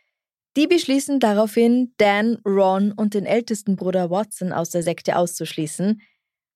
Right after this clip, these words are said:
Diese drei, vor allem aber Ron, waren in den letzten Wochen vermehrt schlecht aufgefallen. Und obwohl sie diese Rede zwar nicht als tatsächliches Wort Gottes akzeptieren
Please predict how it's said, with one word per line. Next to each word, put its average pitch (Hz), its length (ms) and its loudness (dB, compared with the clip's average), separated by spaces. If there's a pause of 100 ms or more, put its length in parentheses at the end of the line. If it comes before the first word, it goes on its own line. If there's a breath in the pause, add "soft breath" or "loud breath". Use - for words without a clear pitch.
(140)
Diese 262 240 2
drei, 190 420 2
vor - 220 0
allem 240 240 4
aber 196 220 2
Ron, 190 440 4
waren 185 220 2
in 190 160 0
den 185 140 0
letzten 196 380 0
Wochen 175 260 0
vermehrt 190 500 2
schlecht 185 320 -2
aufgefallen. - 600 -4 (520)
Und 277 160 2
obwohl 285 380 2
sie 311 160 -2
diese 262 300 2
Rede 226 280 4
zwar 190 220 2
nicht 202 260 2
als 175 420 -2
tatsächliches 262 840 0
Wort 190 340 0
Gottes 277 340 -2
akzeptieren 262 760 0